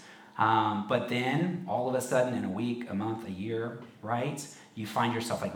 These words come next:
right back in this log. And so, like, how do we decide to abstain now and then continue,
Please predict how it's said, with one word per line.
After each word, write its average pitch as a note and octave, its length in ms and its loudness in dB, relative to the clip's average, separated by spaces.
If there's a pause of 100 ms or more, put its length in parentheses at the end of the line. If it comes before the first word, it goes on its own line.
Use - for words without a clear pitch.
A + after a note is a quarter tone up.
right G#2 260 -2
back - 240 -4
in - 120 -8
this - 200 -14
log. - 280 -12
And G#2 120 -6
so, B2 140 2
like, A2+ 200 4
how D#3+ 420 6
do B2 100 0
we A2+ 500 0 (840)
decide A#2+ 500 2
to D3 120 0
abstain A2 420 -2
now C3+ 340 2
and A2+ 140 -2
then A2+ 140 -2
continue, - 880 -4